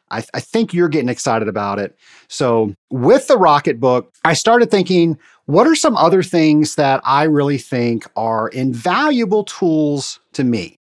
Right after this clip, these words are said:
So I mentioned this already, but a good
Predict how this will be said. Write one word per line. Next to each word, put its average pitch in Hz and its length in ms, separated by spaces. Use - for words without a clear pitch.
So 143 560
I 127 80
mentioned 202 400
this 196 180
already, 139 460
but 139 180
a 135 120
good 151 600